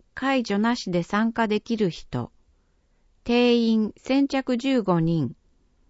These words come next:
申し込み問い合わせ。二月一日以降。一、氏名。二、電話番号、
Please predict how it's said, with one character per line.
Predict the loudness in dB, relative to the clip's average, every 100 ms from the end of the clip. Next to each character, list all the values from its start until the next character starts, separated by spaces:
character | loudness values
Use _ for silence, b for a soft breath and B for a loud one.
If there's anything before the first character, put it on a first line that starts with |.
| _ _ -2
申 | -2 -2
し | -6
込 | 0 0
み | 0
問 | 0 0 2
い | 0
合 |
わ | 0 -2
せ。 | -2 -4 -4 -8 _ _ _ _
二 | -4 0
月 | -2 -4 -8 -4
一 | -4
日 | -2 -4 -2 -4
以 | -4
降。 | -4 -4 -4 -8 -16 _ _ _ _
一、 | -8 -6 -4 -4 -6
氏 | -6 0
名。 | 2 2 0 -4 _ _ _
二、 | -2 -2 -2 -8 -4
電 | 0 2 2
話 | 2
番 | 2 2 2 -2
号、 | -2 -2 -4